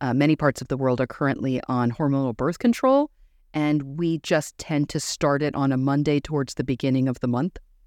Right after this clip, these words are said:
So we're just literally artificially making that happen nowadays. Um, again, not tied to our evolution much at all.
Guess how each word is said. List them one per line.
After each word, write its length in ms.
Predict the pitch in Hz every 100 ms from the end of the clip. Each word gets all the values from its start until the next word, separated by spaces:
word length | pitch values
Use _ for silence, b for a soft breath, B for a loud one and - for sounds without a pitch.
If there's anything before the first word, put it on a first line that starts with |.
| _ _ -
So 320 | - 131 123
we're 220 | 123 131
just 260 | 120 127 -
literally 420 | 139 123 127 123
artificially 600 | 117 110 - 123 - 123
making 360 | 120 113 - 135
that 160 | 135
happen 340 | 147 165 - 196
nowadays. 600 | 202 220 226 226 240 - _ _ _ -
Um, 280 | 120 123 123 147
again, 420 | 143 143 117 117 _ _ -
not 320 | 196 220 -
tied 280 | - 165 151
to 100 | 180
our 100 | 156
evolution 540 | 127 139 135 131 139 120
much 180 | 113
at 80 | 120
all. 240 | 104 73